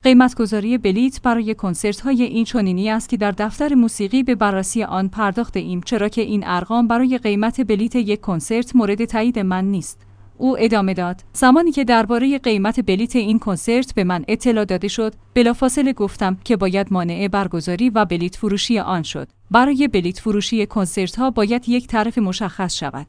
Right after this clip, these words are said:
و نباید این گونه باشد که هر کسی صبح که بیدار می‌شود تصمیم بگیرد در آن روز به قیمتی که دوست دارد بلیت فروشی کند. حداقل باید با دفتر موسیقی هماهنگی‌های لازم انجام شود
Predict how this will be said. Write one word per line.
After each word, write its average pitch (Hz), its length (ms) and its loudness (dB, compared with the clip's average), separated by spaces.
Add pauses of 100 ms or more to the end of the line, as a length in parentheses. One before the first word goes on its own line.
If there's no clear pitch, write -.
(140)
و 247 140 10
نباید 277 400 6
این 254 180 6
گونه 208 220 2
باشد 202 460 -2
که 269 140 0
هر 262 200 0
کسی 254 340 0
صبح 247 340 0
که 247 140 2
بیدار 175 360 0
می‌شود 185 440 0
تصمیم 240 400 6
بگیرد 208 440 2
در 190 160 2
آن 202 220 0
روز 240 200 2
به 226 100 4
قیمتی 220 440 2
که 240 140 2
دوست 208 380 -2
دارد 185 340 -2 (200)
بلیت 214 300 4
فروشی 190 420 -2
کند. 139 400 -8 (140)
حداقل 269 460 4
باید 240 360 2
با 214 100 2
دفتر 196 440 0
موسیقی 202 480 0
هماهنگی‌های 190 800 2
لازم 175 380 0
انجام 156 340 -2
شود 160 400 -2